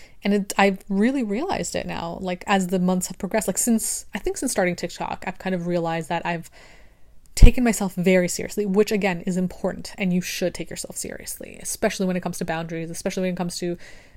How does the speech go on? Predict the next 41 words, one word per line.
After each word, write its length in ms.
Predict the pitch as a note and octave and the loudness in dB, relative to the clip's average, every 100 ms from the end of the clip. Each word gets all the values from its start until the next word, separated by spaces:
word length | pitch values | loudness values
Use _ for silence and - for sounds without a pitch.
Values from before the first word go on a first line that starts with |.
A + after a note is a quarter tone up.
| - | -6
commanding 380 | - B3 A3+ A3 | 2 4 6 4
respect 380 | G#3 - G3+ - | 2 0 -4 -4
from 120 | G3 | -6
people 540 | G#3 F#3+ F#3+ F#3+ F#3 F#3 | -4 -2 0 0 0 -2
and, 340 | F#3+ F3+ - | -4 -4 -4
and 400 | G3+ G#3 G#3 - - | 0 0 0 -6 -8
respect 380 | A3 G#3+ - - | -2 0 0 -2
for 100 | F#3 | -2
yourself, 580 | F3+ - F#3+ - - - | -2 -2 -2 -4 -8 -6
right? 140 | - | -2
You 100 | F#3+ | 0
need 160 | G3 G3+ | 2 0
to 80 | |
take 160 | - F#3 | -2 -6
yourself 240 | F3+ F3 | -6 -6
seriously. 360 | - - - - | -8 -12 -12 -10
So 300 | - F3+ E3+ - - - - | 0 0 0 -8 -14 -12 0
this 220 | G#3 C#4+ | 2 4
is 80 | C#4 | 4
only 140 | A3+ | 2
for 100 | A3+ | 0
somebody, 480 | G#3 F3+ E3 E3 F#3 - | -2 0 -2 -4 -6 -4
this 220 | G3+ G#3 | 0 0
podcast 480 | - - F#3 F#3 F3 | 2 4 4 4 2
episode 220 | E3 F3 | 0 0
is 100 | E3+ | 0
only 180 | G3 G3 | 0 0
for 80 | G#3+ | -2
somebody 300 | - F3 E3+ | -2 -2 -4
who's 260 | - F3 - - - - | -2 -4 -6 -16 -20 -6
on 160 | - G3 | 2 4
the 80 | G3 | 4
same 220 | F#3+ F#3 | 2 2
journey 220 | F3 E3+ | 0 -2
as 120 | F3 | -2
me 80 | E3+ | -4
right 220 | E3 D#3+ | -4 -4
now, 180 | E3 - | -4 -6
where 220 | F3+ E3+ | -2 -2
it's 160 | E3+ - | -2 -2
like, 280 | D#3+ E3 | -2 -2